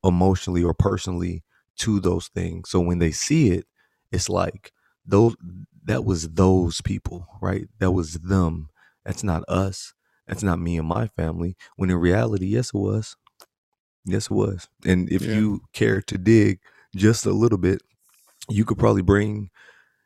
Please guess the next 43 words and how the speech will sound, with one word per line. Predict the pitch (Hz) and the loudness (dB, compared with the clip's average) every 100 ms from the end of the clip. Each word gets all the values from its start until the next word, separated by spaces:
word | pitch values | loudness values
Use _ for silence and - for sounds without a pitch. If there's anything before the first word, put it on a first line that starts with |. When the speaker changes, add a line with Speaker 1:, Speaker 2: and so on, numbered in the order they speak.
| _ | _
Speaker 1:
you | 113 | 2
know, | 98 98 107 | 2 0 -4
murder | 90 101 139 120 | 0 2 2 0
charges | - 95 87 85 87 | 0 0 0 0 -4
against | 85 82 | -4 -4
people. | - 90 - 90 | -6 -8 -8 -4
There's | 92 107 | -2 -2
no | 117 | -2
statute | 107 - 113 - 123 | -2 2 2 4 6
on | 120 123 | 8 8
murder. | 127 139 123 113 117 | 10 10 10 6 2
And, | 110 104 - - - - | 0 -2 -6 -16 -14 -2
and, | 101 90 - | 0 0 -2
um, | 101 92 87 - | 0 0 0 -2
I | 95 | 2
was | 95 | 4
watching | 98 90 | 4 2
something | 92 98 101 | 0 0 2
else | 143 - | 0 0
that | 95 | -2
was | 92 | -2
like, | 98 98 87 - - - - | -4 -8 -8 -16 -20 -14 -6
think | 147 | -2
about | 175 160 151 - | 0 0 -2 -2
all | 127 127 | -2 -2
the | 113 98 | -2 0
souvenirs | 127 117 104 107 107 - | 0 0 -2 -4 -4 -4
taken | 110 110 101 92 92 | -4 -4 -6 -8 -6
at | 95 | -6
lynchings | 92 95 104 - 92 95 - - - _ | -2 -2 -2 -4 -6 -8 -12 -18 -20 _
and, | 98 92 95 | 0 0 0
like, | 95 - - _ - | -4 -6 -14 _ 2
during | 98 98 95 92 | 4 4 2 2
raids | 92 95 95 95 95 - | 2 2 2 0 -2 -4
and | 92 92 - | -4 -2 0
all | 98 | 2
the | 92 92 | 2 2
riots | 92 95 92 98 - | 0 0 -2 -6 -6
that | 101 | -2
happened | 95 101 104 92 | 0 0 -2 -2
in | 92 90 | -2 -2
the | 90 | -4
nineteen, | 90 92 95 - 95 | -2 -2 -2 -2 -4